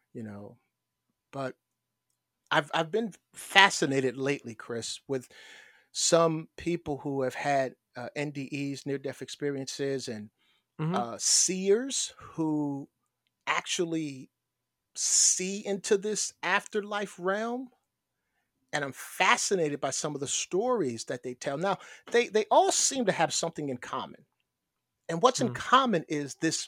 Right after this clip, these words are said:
Speaker 1: great light or this great feeling of love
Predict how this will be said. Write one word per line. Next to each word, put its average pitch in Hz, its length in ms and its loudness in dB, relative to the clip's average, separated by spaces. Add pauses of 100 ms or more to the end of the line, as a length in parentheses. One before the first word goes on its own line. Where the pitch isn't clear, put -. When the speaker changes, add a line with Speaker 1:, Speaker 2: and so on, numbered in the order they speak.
Speaker 1:
great 165 440 0
light 127 500 -6 (500)
or 151 140 4
this 139 220 -2
great 165 340 -2 (240)
feeling 151 300 2
of 117 160 -8
love 123 520 -6